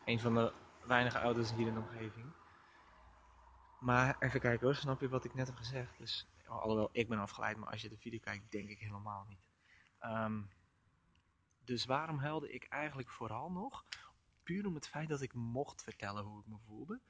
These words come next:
En dat ik m-, en dat iemand er stond of zit en dat hij zegt, "Is oké? Je, je bent voor mij geen, eh, mislukking, of, eh, ik bedoel,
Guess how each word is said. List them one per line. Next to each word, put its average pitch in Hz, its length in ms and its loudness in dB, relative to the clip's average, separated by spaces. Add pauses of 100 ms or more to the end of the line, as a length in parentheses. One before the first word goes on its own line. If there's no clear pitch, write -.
(260)
En 117 100 -18
dat 110 140 -12
ik 110 120 -14
m-, 117 260 -8
en 117 120 -14
dat 113 180 -14
iemand 139 420 -4 (840)
er 113 100 -2
stond - 440 0
of 117 120 -6
zit - 340 0
en 120 140 -10
dat 120 120 -14
hij 117 80 -8
zegt, 113 320 -6 (1700)
"Is - 100 -16
oké? 151 220 0 (1800)
Je, 113 580 -6
je 117 120 -10
bent 117 200 -2
voor 123 100 -6
mij 117 160 0
geen, 117 380 -4
eh, 110 220 -4
mislukking, 120 540 -8
of, 123 180 -10
eh, 113 340 -4
ik 113 120 -14
bedoel, 117 360 -6